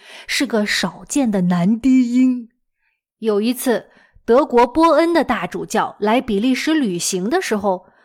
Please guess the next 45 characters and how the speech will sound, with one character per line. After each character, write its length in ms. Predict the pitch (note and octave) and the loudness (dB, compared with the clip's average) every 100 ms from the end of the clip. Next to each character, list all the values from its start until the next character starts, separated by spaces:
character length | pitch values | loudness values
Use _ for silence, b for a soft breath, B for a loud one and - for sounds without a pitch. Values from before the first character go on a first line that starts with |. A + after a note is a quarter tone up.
| b b - | b b 0
偶 240 | A3+ G3 | 2 2
然 300 | G3+ G3+ D4 | 2 -2 -4
听 220 | - G4+ | -4 -2
到 140 | G4+ B3 | 0 0
他 200 | - F#4 | -2 -4
唱 300 | - F4 C4 | -2 -2 0
歌， 300 | F4 E4+ - | 0 -2 -4
哎 120 | A#3+ | -6
呦， 500 | B3+ C4 C4 A#3+ G#3+ | -4 -2 -2 -2 -6
十 380 | A3 - E4+ A4 | -8 -4 0 0
分 320 | G#4 F#4 F4 | 2 0 0
喜 320 | - - G#3 | -2 -4 -4
欢， 300 | F#3+ B3+ A3+ - _ _ _ _ _ - | 0 0 -2 -6 _ _ _ _ _ -6
一 140 | C#4+ | -2
个 140 | A#4 G#4 | 0 0
圣 240 | D#4 A3+ | -2 -2
旨 440 | F#3+ D#3+ - _ - | -6 -8 -8 _ -6
就 140 | B3 | -4
把 120 | G3+ | -4
他 140 | F3+ A3 | -2 -2
招 200 | B3+ A#3+ | 0 2
到 160 | A#3 | 0
波 200 | G3+ B3+ B3 | 0 0 0
恩 140 | B3+ | 0
的 80 | A#3+ | -4
宫 240 | B3+ B3 | -4 -6
廷 240 | B3+ G3+ A#3 | -4 -4 -2
里， 260 | G#3 _ _ _ | -4 _ _ _
专 280 | - F#4+ G4 | -4 0 0
门 180 | F4+ A#3 | 0 0
为 120 | A#3+ | 0
大 220 | A3+ B3+ F3+ | -2 -6 -10
主 200 | - E3+ | -16 -6
教 160 | A3 | -4
唱 260 | G#3 A#3 G#3+ | -4 -2 -2
歌。 420 | A#3+ C4 - _ _ _ _ _ _ _ _ _ | 0 -2 -4 _ _ _ _ _ _ _ _ _
这 120 | - | -8
贝 240 | D4 F#4 D#4+ | -2 0 2
爷 280 | B3 A#3+ C4 | 2 0 2
爷 140 | C#4 | 0
呢， 300 | C4 B3+ B3+ - | 0 -4 -6 -8
来 160 | G3 G3+ | -6 -2
到 180 | A#3+ | -2
德 240 | G#3 G3+ A3+ | -2 0 0
国， 360 | G#3+ G3 F#3+ | 0 -2 -2